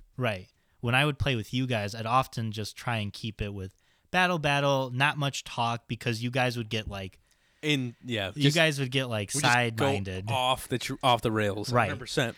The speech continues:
Speaker 1: So I tried to keep it more so battle-faced and, like, enemy-based,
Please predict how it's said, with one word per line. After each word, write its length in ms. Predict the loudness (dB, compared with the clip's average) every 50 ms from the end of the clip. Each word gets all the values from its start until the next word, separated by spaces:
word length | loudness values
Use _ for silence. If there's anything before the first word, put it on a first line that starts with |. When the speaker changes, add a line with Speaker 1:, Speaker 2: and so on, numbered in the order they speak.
| -12 _ -2
Speaker 1:
So 140 | 2 4
I 60 | 4 4
tried 300 | 4 2 0 0 0 0
to 80 | -4
keep 220 | -6 -6 -6 -4 -4
it 60 | -4
more 260 | -2 -2 0 0 -2
so 500 | -2 -4 -4 -4 -2 -2 -2 -4 -6 -6 -4
battle-faced 800 | 0 2 2 2 2 0 -4 -4 -4 -2 0 0 0 -2 -4 -6
and, 80 | -6
like, 200 | -8 -8 -8 -8
enemy-based, 840 | -6 -4 -2 -2 -2 -4 -4 -4 -4 -2 -2 -4 -4 -8 -10 -16